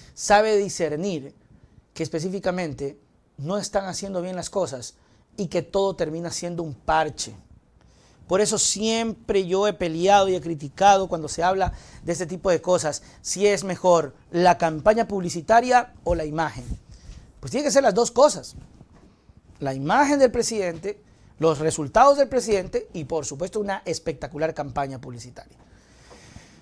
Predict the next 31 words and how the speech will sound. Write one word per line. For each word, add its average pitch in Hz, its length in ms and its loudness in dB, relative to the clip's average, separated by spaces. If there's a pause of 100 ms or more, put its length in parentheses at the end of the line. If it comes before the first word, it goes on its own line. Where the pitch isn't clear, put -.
(260)
Aquí 220 240 0
no 247 120 2
tenemos 208 680 0 (100)
ni 180 220 2
una 349 260 6
buena 285 260 4
campaña 196 460 2
publicitaria 160 600 -2
porque 180 200 -4
no 147 140 -6
la 127 160 -8
hay, 147 240 -10 (600)
y 180 100 -4
peor, 160 600 0
la 147 140 -6
imagen 147 420 -10
de 143 60 -6
un 135 100 -10
presidente. 123 540 -16 (760)
Entonces, 151 380 -4 (120)
obviamente 196 640 2
la 165 80 -4
gente 180 220 -10
está 175 460 0
empezando 160 600 -6
a 170 60 -2
cansarse 165 720 -6 (380)
de 143 240 -6
esta 156 300 -4
situación. 123 500 -12
Pero 254 440 4